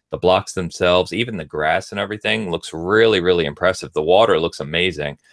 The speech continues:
So I was kind of amazed to see that they kept Minecraft style, but really, um, really sharpened it up in a lot of ways. So if you haven't seen that, go take a look. There's a lot of articles and, and videos you can see to cover that. Um,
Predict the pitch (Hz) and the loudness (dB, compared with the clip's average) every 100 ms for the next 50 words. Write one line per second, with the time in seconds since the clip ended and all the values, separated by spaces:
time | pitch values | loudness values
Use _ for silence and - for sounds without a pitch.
0 | _ _ - 98 113 - 151 143 90 95 | _ _ 2 4 4 2 -2 0 0 2
1 | 117 107 - 80 - - - 98 87 87 | 2 0 -2 -4 -4 -10 -4 -2 -2 -4
2 | 80 - - 82 85 85 87 82 - - | -8 -6 -6 -2 -2 -2 0 -2 -2 -2
3 | 78 85 82 71 73 80 67 87 85 85 | 2 2 0 -2 -4 -4 -4 -6 -6 -6
4 | 80 78 _ _ 73 73 69 67 65 _ | -6 -12 _ _ -6 -4 -6 -8 -20 _
5 | _ _ _ _ - 104 104 - 90 82 | _ _ _ _ -4 0 0 2 0 0
6 | 82 78 73 76 82 - 76 71 73 73 | -6 -12 -4 2 2 2 -6 -4 -4 -2
7 | 71 69 - 78 - 92 95 95 123 127 | -4 -6 -2 0 2 -2 -2 0 0 -2
8 | - 123 120 113 104 104 107 92 87 95 | -2 -2 0 0 0 0 -2 -2 2 2
9 | - 85 80 82 85 82 82 82 - 82 | 0 -4 -2 0 2 2 2 0 -2 -4
10 | 80 76 76 80 78 76 73 78 76 - | -4 -8 -10 -6 -4 -4 -8 -12 -14 -8
11 | 73 73 80 71 76 78 67 _ _ _ | -8 -6 -6 -2 0 0 -2 _ _ _
12 | _ - 85 85 80 73 | _ 0 4 4 2 -2